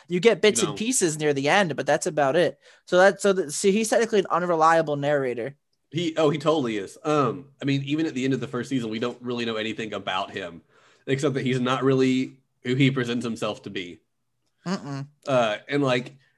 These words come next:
Speaker 2: their teacher is like, "I know everything about you." And he's like, "Oh, really?" Like, I really liked his dynamic with the teacher. I thought that was a really interesting dynamic to, to spread. Yeah, he, he gives off this aura of, like,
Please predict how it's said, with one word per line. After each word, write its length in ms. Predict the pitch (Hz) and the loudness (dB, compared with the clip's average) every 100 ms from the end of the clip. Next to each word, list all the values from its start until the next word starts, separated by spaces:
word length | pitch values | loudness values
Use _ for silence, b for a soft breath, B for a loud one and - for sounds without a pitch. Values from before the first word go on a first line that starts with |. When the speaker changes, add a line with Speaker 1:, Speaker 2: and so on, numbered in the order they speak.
| _ | _
Speaker 2:
their 140 | 151 139 | 0 0
teacher 400 | 139 135 135 139 | 2 0 2 2
is 100 | 127 | 2
like, 200 | 120 117 | 0 -2
"I 100 | 123 | 0
know 120 | 131 | 2
everything 400 | 120 120 120 113 | 2 0 -2 -4
about 340 | 104 123 135 113 | -4 0 2 2
you." 240 | 107 92 | -2 -6
And 100 | 92 | -6
he's 140 | 113 107 | -6 -6
like, 180 | 95 95 | -8 -6
"Oh, 200 | 110 117 | -4 -2
really?" 580 | 110 113 117 120 131 | -2 -2 0 0 0
Like, 260 | 131 117 - b b b - | 0 -2 -4 b b b 0
I 60 | |
really 160 | 139 156 | 4 4
liked 160 | 139 135 | 4 2
his 160 | 131 | -2
dynamic 380 | 120 110 107 101 | 0 0 0 -4
with 80 | 104 | -8
the 60 | |
teacher. 440 | 98 104 95 87 - | -8 -8 -8 -12 -10
I 80 | 117 | -4
thought 120 | 117 | -2
that 140 | 113 107 | -2 -2
was 100 | 113 | -4
a 100 | 110 - | -6 -10
really 280 | 113 110 101 | -6 -4 -4
interesting 580 | 107 110 104 110 110 101 | -8 -10 -8 -8 -8 -6
dynamic 540 | 98 98 98 95 95 | -4 -4 -6 -8 -12
to, 340 | - 101 85 98 | -8 -8 -8 -10
to 120 | 98 | -14
spread. 400 | - 101 87 85 _ _ _ | -12 -8 -8 -10 _ _ _
Yeah, 80 | 147 | 0
he, 180 | 139 139 | 0 0
he 140 | 139 | -2
gives 320 | 135 139 139 143 | 0 2 2 2
off 160 | 139 | -2
this 140 | 135 107 | -4 -4
aura 240 | 123 120 | -2 -2
of, 40 | |
like, 240 | 110 110 | -2 -4